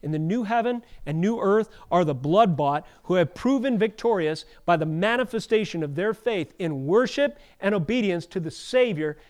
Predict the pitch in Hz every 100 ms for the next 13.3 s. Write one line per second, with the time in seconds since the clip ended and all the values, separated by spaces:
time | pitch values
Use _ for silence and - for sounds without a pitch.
0 | _ 165 180 196 190 185 147 139 160 240
1 | 262 - 202 247 202 165 165 - _ -
2 | 156 - 226 214 - 214 202 - _ _
3 | 127 135 196 220 226 214 _ _ - 202
4 | 208 202 170 185 170 156 175 170 160 151
5 | 135 - _ _ _ _ _ 143 143 131
6 | 147 143 131 143 135 - 139 120 139 127
7 | 127 135 120 139 123 110 - _ _ _
8 | _ _ _ _ _ - _ - - -
9 | _ 175 214 220 196 170 123 110 _ _
10 | _ _ - 165 202 214 190 180 170 180
11 | - 208 202 185 - 196 165 117 - _
12 | _ _ - 160 185 214 156 208 226 -
13 | 160 147